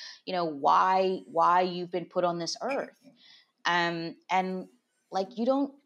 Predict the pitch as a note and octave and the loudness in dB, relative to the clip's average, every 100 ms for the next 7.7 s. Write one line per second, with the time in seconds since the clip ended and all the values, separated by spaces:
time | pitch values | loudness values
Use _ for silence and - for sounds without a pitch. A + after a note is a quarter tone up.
0 | - A#3+ D4 C#4+ C4+ C4+ A#3+ B3+ B3+ B3 | -8 -2 -2 0 -2 -2 -4 -2 0 -2
1 | B3+ B3+ C4+ E4 D#4 C#4+ D#3+ C3+ D3 E3+ | -2 -6 -8 -6 -8 -8 -8 -8 -10 -12
2 | D#3+ G3+ B3+ B3+ B3+ B3+ B3+ B3 A#3+ - | -8 0 2 2 0 -2 0 0 0 -2
3 | A#3 A#3 G#3+ D4 A3+ C#3+ C#3+ F3+ - F3+ | -4 0 0 2 0 2 0 0 0 2
4 | E3 E3+ E3+ F3+ F3 - E3+ D#3+ D#3 - | 4 4 4 2 -2 -6 -6 -4 -6 -6
5 | C4 G3+ - - - - - - F3+ F3 | -2 -2 -4 -16 -20 -20 -14 -4 -4 2
6 | E3 G3 - - F3+ F#3 - G#3 A#3+ - | 2 2 -2 -4 -4 -4 -2 -2 -2 -6
7 | - B3 E4 F3+ E3 E3 F3+ | 0 2 2 -2 -4 -4 -6